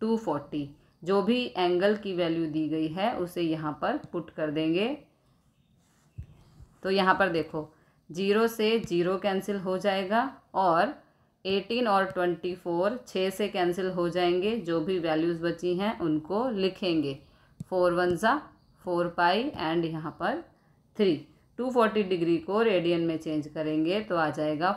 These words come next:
फ़ोर पाई upon थ्री। अब करेंगे पार्ट फ़ोर। इसमें फ़ाइव ट्वेंटी डिग्री को चेंज करना है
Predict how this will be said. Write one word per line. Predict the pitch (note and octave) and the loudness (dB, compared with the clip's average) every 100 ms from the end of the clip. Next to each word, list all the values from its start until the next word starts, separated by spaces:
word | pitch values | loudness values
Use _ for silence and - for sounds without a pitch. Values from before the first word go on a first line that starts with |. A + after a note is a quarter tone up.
| - | -2
फ़ोर | G#3 A3+ A3+ | 0 2 0
पाई | E3 D#3 F3 - | 0 0 -2 -4
upon | D#3 - D3+ D#3+ A3+ A#3 F3+ | -12 -8 -4 -2 -2 -4 -8
थ्री। | D3+ - _ _ _ - - | -10 -12 _ _ _ -2 2
अब | G#3 - | 2 2
करेंगे | F3 F3 G#3+ A3+ | 0 2 0 0
पार्ट | D3+ C#3+ - - | 0 -2 -4 -4
फ़ोर। | F3+ A3 - _ - _ _ _ _ _ _ | -2 -2 -6 _ -20 _ _ _ _ _ _
इसमें | A#3+ A#3+ G#3+ F#3+ A3+ D4+ - _ - - | -4 0 2 4 2 -2 -12 _ -4 4
फ़ाइव | G3+ B3+ - | 6 6 2
ट्वेंटी | A3+ G#3+ G#3+ | 0 0 -2
डिग्री | F#3 E3+ D#3+ F#3 A3 | -2 -2 0 0 -2
को | G3 F#3 | -2 -4
चेंज | F3+ F3+ F3+ E3+ | -2 0 0 0
करना | E3 D#3 D#3 D#3+ | 0 2 2 0
है | F3+ | 0